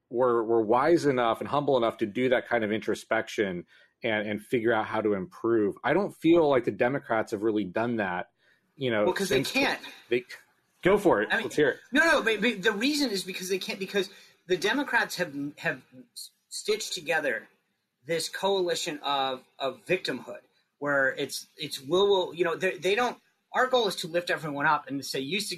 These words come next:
Speaker 2: if we all succeed, you succeed. How do we get you on a level playing field?" Think about what's happening. We're doing a segment on the show today about how in S-, a San Diego school district, they're getting rid of, um, certain aspects of grades, right? Their goal is not to say, "How do we lift people up? How do we increase,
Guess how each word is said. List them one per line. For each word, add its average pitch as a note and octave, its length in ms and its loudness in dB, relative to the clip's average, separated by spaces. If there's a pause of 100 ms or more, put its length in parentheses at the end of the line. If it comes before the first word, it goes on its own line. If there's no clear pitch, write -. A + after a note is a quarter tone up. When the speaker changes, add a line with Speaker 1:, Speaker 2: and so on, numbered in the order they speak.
Speaker 2:
if D3 120 -10
we E3 120 -6
all G3+ 160 2
succeed, F3+ 400 -6
you E3 140 0
succeed. D#3 420 -8
How E3+ 140 0
do F3 60 2
we E3 140 -2
get D#3+ 220 -6
you D#3+ 60 -4
on C#3 60 -6
a C3 40 -10
level C#3 200 -6
playing C#3 240 -6
field?" - 180 -16 (380)
Think C#4 140 -2
about C#4 200 2
what's F#3 120 -10
happening. E3+ 340 0
We're D#3 100 -4
doing G#3 200 0
a F#3 60 -2
segment F3 340 -4
on D3+ 60 -8
the C#3 40 -8
show - 220 -2
today A#2 440 -4 (420)
about D3+ 180 2
how D#3+ 140 0
in D3+ 40 -2
S-, - 220 -10
a C#3 80 -4
San F#3 220 0
Diego E3+ 300 0
school E3+ 260 -4
district, D3 340 -6
they're C3+ 120 -2
getting D3 280 -4
rid C#3 140 -2
of, B2+ 180 -2 (380)
um, C3 140 -2
certain C#3 400 -4 (280)
aspects D3 320 -2
of G#2 160 -12
grades, B2 680 -4 (460)
right? D#3+ 200 -2 (320)
Their A3+ 200 2
goal A#3 300 2
is F#3 220 0
not F#3+ 220 2
to - 100 -8
say, F3+ 160 -2
"How G3+ 200 0
do C4+ 80 0
we C4 180 -2
lift E3+ 260 -4
people D#3+ 220 -4
up? - 100 -10
How - 160 -2
do B2 80 -2
we G#3+ 100 -6
increase, E3+ 800 -8